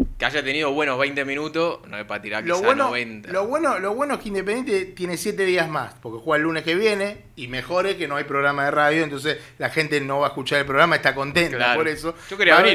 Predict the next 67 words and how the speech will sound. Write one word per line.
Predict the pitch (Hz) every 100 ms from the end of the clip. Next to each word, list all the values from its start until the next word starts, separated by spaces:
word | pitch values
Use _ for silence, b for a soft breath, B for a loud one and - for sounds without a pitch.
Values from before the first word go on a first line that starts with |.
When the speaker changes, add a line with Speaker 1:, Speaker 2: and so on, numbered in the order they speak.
| 135
Speaker 2:
ver- |
Speaker 1:
igual, | 117 113
porque | - -
Speaker 2:
Bueno, | 453
Speaker 1:
ya | 185
Speaker 2:
usted | 277
Speaker 1:
no | -
Speaker 2:
puede | 302
Speaker 1:
vengo. | 277 339
Speaker 2:
venir, | 269
Speaker 1:
Ah. | 226
Speaker 2:
puede | 233
venir | 240 302 277
y |
manejarlo | 220 196 190 233 214 202
desde | 190
acá, | 220 320 240 170 208
pu-, | 190
lo | 165 160
ponemos | 165 196 196
una | 185 190
te-, | 233
lo | 170
que | 196
pasa | 254 233
es | 190
que | 185 170 - B B -
los | 165
Speaker 1:
No |
me | 160
va | 165
a |
Speaker 2:
amigos, | 175 233
Speaker 1:
ver, | 185
no | 147
Speaker 2:
los |
Speaker 1:
escucha | - 165
Speaker 2:
amigos | 147 240
Speaker 1:
nadie. | 233
Speaker 2:
de | 226
la |
radio | 254 254 226
no, | 214 208
no | 202 190
pagan | 220 208
el | 180
codificado, | 180 170 196 202 214 147 135
entonces | 165 165 160 143 143
Speaker 1:
Ah. | 127 117 - B B -
Speaker 2:
hay | 160
que | 165
decirle | 165 156 196 185
ahí | 185
a |
las | 170 165
autoridades, | 151 160 165 185 190 156 -
a, | 151 147 139 151
a | 151
Nico | 185 156 147
le | 143
mandamos | 151 151 151
un | 147
abrazo, | 143 147 139 135
por | 123 120
supuesto, | 123 131 127
que | 113
está | - 123